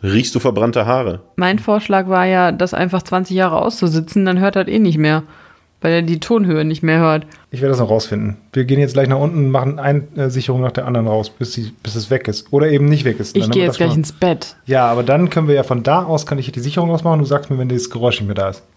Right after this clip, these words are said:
Speaker 3: Nee?
Speaker 2: Jetzt gibt's auch das Geräusch.
Speaker 3: Ja, das kommt aber von, äh, vom P C hier gerade.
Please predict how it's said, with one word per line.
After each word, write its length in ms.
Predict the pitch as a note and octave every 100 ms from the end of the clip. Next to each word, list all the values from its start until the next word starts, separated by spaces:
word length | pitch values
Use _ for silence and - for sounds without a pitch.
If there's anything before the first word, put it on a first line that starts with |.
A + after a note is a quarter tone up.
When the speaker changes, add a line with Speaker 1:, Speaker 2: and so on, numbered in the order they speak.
| _ _ _ _ _ _ _ _ _ _ _ _ _ _ -
Speaker 3:
Nee? 240 | D#3 F#3 - - - _ _ -
Speaker 2:
Jetzt 220 | E3 -
gibt's 180 | - -
auch 160 | -
das 180 | - D3
Geräusch. 480 | - B2 C3+ C3+ - _ - - - -
Speaker 3:
Ja, 100 | B2
das 200 | B2+ -
kommt 160 | F#3
aber 200 | F3 D#3
von, 500 | D3+ D3+ D3 D3 D3+
äh, 380 | C#3+ C3+ C3 C3 C3+ C3
vom 200 | A2 C3
P 140 | A#2+ B2
C 200 | B2 A2
hier 120 | F#2+
gerade. 280 | F#2+ F#2